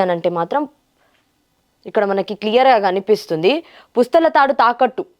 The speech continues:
ఫస్ట్ పుస్తల తాడు తాకట్టు పెట్టి తను కొనాల్సిన పరిస్థితి వచ్చింది. అది కూడా తన సొంత పొలం ఏం కాదు,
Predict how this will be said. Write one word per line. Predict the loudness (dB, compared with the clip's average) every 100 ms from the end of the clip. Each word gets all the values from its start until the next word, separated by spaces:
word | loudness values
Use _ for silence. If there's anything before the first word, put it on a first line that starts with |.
| _ _ _ _ _ _ -12
ఫస్ట్ | -6 -2 -2
పుస్తల | 0 2 2 4
తాడు | 2 2
తాకట్టు | 0 2 0 -2 0 0
పెట్టి | 0 0 -2
తను | -4 0
కొనాల్సిన | 0 2 0 0 -2 0
పరిస్థితి | 0 -2 -4 0
వచ్చింది. | 0 0 0 0 -2 -4 -2
అది | 0 2
కూడా | 2 2 2
తన | 0 -2
సొంత | -2 -2 0
పొలం | 2 2 0
ఏం | 0
కాదు, | 0 -2